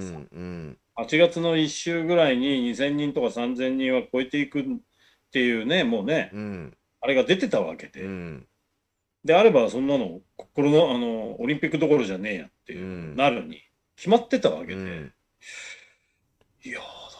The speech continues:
Speaker 1: から俺ほんと不思議なんだよな。なんで、できると、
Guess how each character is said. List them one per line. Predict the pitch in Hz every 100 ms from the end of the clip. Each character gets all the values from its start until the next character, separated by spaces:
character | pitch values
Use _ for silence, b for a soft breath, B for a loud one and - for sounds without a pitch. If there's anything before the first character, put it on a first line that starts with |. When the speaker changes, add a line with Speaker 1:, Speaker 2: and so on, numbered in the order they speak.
| -
Speaker 1:
か | 131
ら | -
俺 | 135
ほ | 135 147
ん | - _
と | 208
不 | 190 -
思 | 220
議 |
な | 226 226
ん | 190
だ |
よ | 156 139 135 156 165 170 165 160 151 - _ _ _ _ _ _ _ _ _ _ _ _ _ _ _ -
な。 | 131
な | 143
ん | 190 226
で、 | 277 269 - _ _ _ _ _ _ _ _ _ _ _ _ _ _
で | 180
き | 185
る | 208 190
と、 | 107 90 -